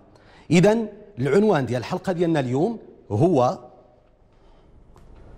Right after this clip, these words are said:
ذكرى تقديم وثيقة الاستقلال. أخواتي المشاهدات، إخواني المشاهدين، هذه المناسبة هي حدث عظيم وتاريخي مهم،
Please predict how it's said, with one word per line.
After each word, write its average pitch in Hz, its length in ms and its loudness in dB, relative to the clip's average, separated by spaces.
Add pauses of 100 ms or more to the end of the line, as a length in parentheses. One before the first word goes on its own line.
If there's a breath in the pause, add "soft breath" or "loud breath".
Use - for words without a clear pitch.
(1080 loud breath)
ذكرى 190 460 4
تقديم 151 640 -2
وثيقة 160 480 -4
الاستقلال. 110 640 -6 (1040 soft breath)
أخواتي 220 500 2
المشاهدات، 123 680 -2 (320)
إخواني 120 360 0
المشاهدين، 156 760 0 (840 loud breath)
هذه 196 260 6
المناسبة 214 720 0 (380)
هي 151 200 0
حدث 160 380 -2
عظيم 120 500 -2 (420 soft breath)
وتاريخي 131 680 2
مهم، 180 480 2